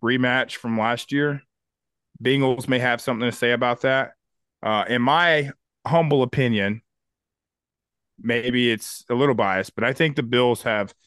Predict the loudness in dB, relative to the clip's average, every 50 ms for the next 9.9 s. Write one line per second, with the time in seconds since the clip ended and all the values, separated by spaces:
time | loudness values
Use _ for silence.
0 | _ _ _ _ _ -6 -2 0 2 2 4 2 2 0 0 -2 -2 -2 -2 -4
1 | -6 -6 -4 -4 -6 -6 -6 -6 -4 -4 -4 -4 -4 -6 -8 -8 -8 -12 -10 -8
2 | -6 -6 -4 -6 -8 _ -20 -20 -20 -20 -20 -20 -20 -20 -20 _ _ 0 0 0
3 | 2 0 0 -2 -2 2 2 4 4 6 4 4 2 2 0 0 0 2 2 2
4 | 2 4 4 2 2 2 0 0 0 0 0 0 0 0 -4 -10 -8 _ -2 -2
5 | 0 0 0 0 2 2 2 2 2 2 2 2 2 2 2 0 0 0 0 2
6 | 2 2 0 -2 0 2 2 4 2 2 2 0 -2 -4 _ _ _ _ _ _
7 | _ _ _ _ _ 2 2 2 2 -2 _ -4 -4 0 2 2 2 2 0 -2
8 | -6 -2 2 4 4 4 2 2 2 2 2 2 -2 -2 0 0 2 2 0 0
9 | -4 -6 -6 -8 -10 -12 -16 -12 _ -2 0 0 2 0 0 -2 -4